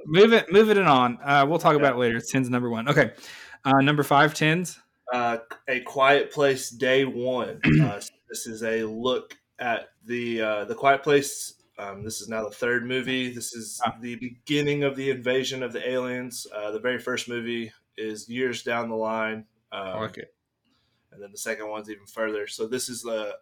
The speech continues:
Speaker 2: a look into how it all starts and how the aliens first kind of invade Earth and, and wreak, wreak havoc. So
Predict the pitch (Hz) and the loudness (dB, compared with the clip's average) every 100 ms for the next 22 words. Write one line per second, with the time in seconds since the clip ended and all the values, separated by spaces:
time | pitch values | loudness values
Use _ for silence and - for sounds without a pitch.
0 | - 117 104 113 127 139 208 - 135 123 | -10 -8 -8 -6 2 2 0 -8 -12 -10
1 | 127 123 120 117 113 _ _ _ _ _ | -8 -8 -6 -8 -12 _ _ _ _ _
2 | _ _ _ - 117 113 - - 123 - | _ _ _ -4 -2 -2 -4 -4 -2 -2
3 | - 160 151 147 139 123 123 113 117 117 | 2 4 6 4 0 -6 -4 -2 0 0
4 | 113 110 - 117 110 - 117 113 107 110 | 0 -4 -6 -4 -4 -6 -6 -6 -6 -8
5 | 107 113 110 98 110 107 113 104 101 _ | -6 -4 -4 -2 -4 -4 -8 -10 -12 _
6 | _ _ _ - 110 82 92 110 - - | _ _ _ -14 -14 -12 -4 -4 -4 -16
7 | _ 120 113 - 110 90 - - - - | _ -10 -8 -4 -4 -4 -8 -14 -20 -12
8 | - | -12